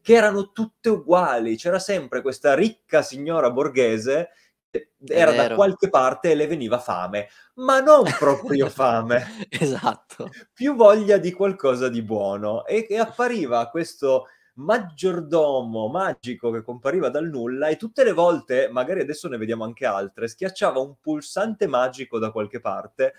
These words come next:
Speaker 1: e faceva apparire da delle posizioni improbabili questa pila di Ferrero Rocher,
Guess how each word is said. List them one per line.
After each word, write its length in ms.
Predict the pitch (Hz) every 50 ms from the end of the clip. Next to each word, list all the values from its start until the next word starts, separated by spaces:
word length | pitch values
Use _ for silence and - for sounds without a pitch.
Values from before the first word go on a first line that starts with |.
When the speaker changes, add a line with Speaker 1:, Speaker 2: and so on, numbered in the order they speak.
| _ _ _
Speaker 1:
e 100 | - 170
faceva 400 | 170 214 220 - 233 202 143 135
apparire 760 | - - - _ - 190 202 185 160 151 151 156 165 175 185
da 140 | 160 131 123 120
delle 360 | 113 117 131 131 127 127 127
posizioni 720 | _ 127 123 131 123 - - 160 156 143 131 120 - - 127
improbabili 840 | 131 135 _ - 135 135 123 98 95 104 104 107 107 117 123 147 147 _ _ _ _ _
questa 340 | _ 139 135 - - 147 143
pila 380 | - - 170 165 160 160 160
di 120 | 151 131 - _
Ferrero 480 | - 127 120 117 131 139 123 113 107
Rocher, 440 | 117 147 - - - 117 101 110